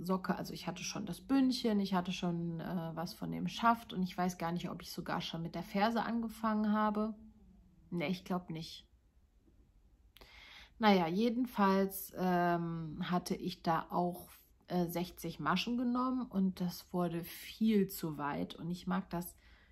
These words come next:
überhaupt nicht mehr, wenn die Socken so labberig sind, weil durch die Körperwärme werden die ohnehin beim Tragen noch mal weiter. Und das, das war so schon labberig und da hab ich gedacht, nee,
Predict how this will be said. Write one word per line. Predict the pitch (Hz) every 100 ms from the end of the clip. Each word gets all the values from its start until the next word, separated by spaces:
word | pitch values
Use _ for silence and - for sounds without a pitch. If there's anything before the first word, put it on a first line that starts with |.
| - -
überhaupt | 247 214 202 202
nicht | 196 185 -
mehr, | 180 175
wenn | 175
die | 175 175
Socken | 175 175 - 170
so | 160 160 160 156 160
labberig | 170 185 208 196 190 190 -
sind, | - 190 190 190
weil | - 190 190 - - - - - - -
durch | 170 226
die | 226 220
Körperwärme | - 254 254 247 208 220 220 220 214
werden | 220 220 214
die | 202 202 -
ohnehin | 208 214 185 214 294
beim | 233 175 147
Tragen | - - 151 156
noch | 151 151 -
mal | 156 -
weiter. | 151 185 185 214 190
Und | 180 180 180 - - -
das, | 185 180 - - - -
das | - 185 -
war | 196 190
so | 180 240
schon | - 165 156 160 - - - - -
labberig | 175 165 190 202 202
und | - 180
da | 175
hab |
ich | 170 -
gedacht, | 160 151 -
nee, | 156 -